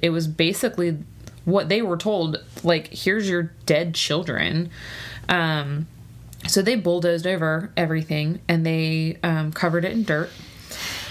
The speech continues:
And Jenny would later plant a garden there that was, like, a memorial garden to the children, and she would tend it the rest of her life and, you know, kinda kept it as, like, a sacred place for herself. Um, there was a coroner's inquest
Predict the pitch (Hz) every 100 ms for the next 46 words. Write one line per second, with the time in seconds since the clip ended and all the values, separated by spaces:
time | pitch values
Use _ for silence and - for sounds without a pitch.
0 | - - 196 190 185 180 175 180 185 190
1 | 185 190 202 214 190 185 185 190 175 240
2 | 202 175 175 175 170 165 165 160 170 170
3 | 185 170 175 170 175 170 160 165 160 156
4 | 160 190 233 - 175 160 160 156 165 165
5 | - 175 165 165 160 156 - 175 165 160
6 | 156 - - 160 151 - 170 175 170 156
7 | 156 - 156 78 - - - 165 165 147
8 | 151 - - - - - - - 175 165
9 | 165 156 156 151 151 151 160 - 151 151
10 | - 165 - 165 160 - - - - -
11 | - - - - - - - 196 202 190
12 | 175 165 160 160 - - - - 180 202
13 | 196 202 285 - - 320 302 302 330 330
14 | 208 202 - - - - - -